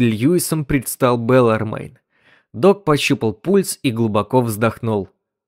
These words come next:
«У вас был шок», — сказал он. «Не пытайтесь двигаться, вам нужен покой». Его голос был низким и слегка охрипшим. «Могу ли я задать несколько вопросов?» —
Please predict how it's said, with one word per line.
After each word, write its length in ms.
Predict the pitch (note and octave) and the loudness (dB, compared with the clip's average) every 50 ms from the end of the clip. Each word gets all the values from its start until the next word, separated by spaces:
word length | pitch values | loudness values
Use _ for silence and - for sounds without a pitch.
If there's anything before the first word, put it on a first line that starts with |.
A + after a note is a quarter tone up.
| _ _ _ _ _ | _ _ _ _ _
«У 200 | - G#2 A2 A#2 | -6 -2 0 2
вас 320 | C3 C#3 C#3+ C#3+ C3+ A#2+ A2+ | 4 4 4 4 2 0 0
был 220 | B2+ C#3+ C#3+ C3+ | 2 2 2 2
шок», — 540 | A#2+ - - F3 F3 D#3 B2 - - - _ _ _ _ _ | 2 0 2 4 4 4 4 2 0 -8 _ _ _ _ _
сказал 560 | - - - - A#2 G#2 G#2 G#2+ - - - | -16 -10 -6 -4 -4 -2 -2 -4 -6 -6 -8
он. 260 | - A#2+ A2 G2+ F#2+ - _ _ _ _ _ _ _ _ _ _ | -6 -6 -4 -6 -8 -12 _ _ _ _ _ _ _ _ _ _
«Не 280 | - A2+ C3 C3+ C#3+ C3+ | -10 -6 -2 0 0 2
пытайтесь 680 | - D3 C#3+ B2+ D#3 D#3 D3+ D3 - - C#3+ C#3 A#2+ | 4 2 4 4 6 6 6 6 6 4 2 2 2
двигаться, 760 | B2 D#3+ E3+ E3+ D3+ B2 A2+ A2+ - - - - A2 A2 A2 | 0 2 4 4 4 4 2 -2 -4 -8 -10 -10 -8 -8 -6
вам 380 | G#2 A#2 C#3 D3+ D3+ D3 D3 D3 | 0 2 2 2 4 2 0 0
нужен 380 | D3+ D3 C3+ A#2+ C#3 C#3+ C#3 | 0 0 0 0 0 -2 -2
покой». 640 | - C#3+ D3 C#3+ D3 - C3 A#2+ A2 G2+ F#2+ _ _ _ _ _ _ _ _ _ _ _ _ _ _ _ | 0 0 0 0 0 -2 -2 -2 -2 -6 -12 _ _ _ _ _ _ _ _ _ _ _ _ _ _ _
Его 360 | - G2+ F#2 A2 G#2 A#2+ A#2+ | -14 -6 -6 -2 0 0 0
голос 380 | A2+ A#2 E3+ F#3+ G3 G3 F3 C#3 | 2 2 2 4 4 4 2 0
был 220 | C#3+ D3+ D#3+ D3 | 0 0 2 2
низким 560 | B2+ A#2+ A#2+ C#3+ E3+ F#3 - - - - D#3 D3 | 2 0 0 0 -2 -2 -4 -4 -4 -4 -4 -4
и 160 | - - C#3 | -2 -4 -4
слегка 520 | - - C3+ C#3 B2+ - - - B2 A#2 | -2 0 0 0 0 0 -2 -4 -4 -4
охрипшим. 880 | - - - A#2+ - - C#3 C3 A#2+ G#2 - - - - G#2 G#2 - - _ _ _ _ _ _ _ _ _ _ _ _ _ _ _ | -2 -2 -4 -4 -2 0 0 0 0 0 -2 -6 -8 -8 -10 -14 -18 -20 _ _ _ _ _ _ _ _ _ _ _ _ _ _ _
«Могу 380 | - G2+ G#2 G#2+ A2 B2 F3 G#3+ | -12 -8 -8 -6 -2 4 4 4
ли 100 | G#3+ F#3+ | 6 6
я 120 | F3+ D#3 | 6 6
задать 400 | A#2+ C3+ C#3 C#3 D3 C3 - - | 6 4 4 4 4 2 2 0
несколько 520 | C#3 C#3+ D3+ C#3+ - - C#3+ C3 B2 - | -2 -2 0 -2 -2 -4 -4 -4 -2 0
вопросов?» — 720 | B2+ C#3 C#3+ C#3 - D3+ C3 A#2+ - - A#2 - - _ | 2 2 2 2 2 2 0 0 0 -6 -12 -14 -16 _